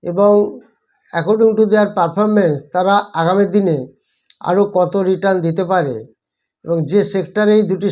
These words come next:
সেক্টর, দুটি স্টক কাজ করে, দুটি সেক্টরই একটি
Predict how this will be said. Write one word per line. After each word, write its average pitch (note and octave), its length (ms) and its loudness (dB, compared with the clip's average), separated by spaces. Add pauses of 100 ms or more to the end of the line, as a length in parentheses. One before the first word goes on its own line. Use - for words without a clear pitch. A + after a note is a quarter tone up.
সেক্টর, G3+ 380 -2 (320)
দুটি F3 200 -4 (100)
স্টক G3 220 -2 (140)
কাজ D#3+ 140 0 (140)
করে, D#3 220 0 (1000)
দুটি F#3+ 240 -2 (140)
সেক্টরই A3 500 0 (240)
একটি E3+ 180 -8